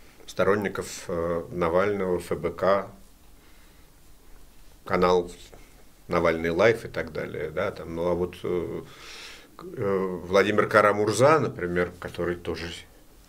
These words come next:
находится в страшном положении, в местах не столь отдалённых, приговорён ещё к большему сроку.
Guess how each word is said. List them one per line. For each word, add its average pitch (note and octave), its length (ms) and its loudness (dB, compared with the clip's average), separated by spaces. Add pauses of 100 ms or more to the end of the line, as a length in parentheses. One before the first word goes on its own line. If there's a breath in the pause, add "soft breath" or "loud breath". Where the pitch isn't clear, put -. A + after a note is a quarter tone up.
(580 loud breath)
находится G2+ 580 2 (1160 loud breath)
в - 120 -8
страшном A2 500 6
положении, G#2 680 0
в F2 180 -12
местах F#2 520 -2
не - 60 -12
столь F#2 280 2
отдалённых, G2 580 2
приговорён G2 560 2
ещё F#2 440 0
к A2+ 100 -4
большему F2 460 -2
сроку. E2 480 -4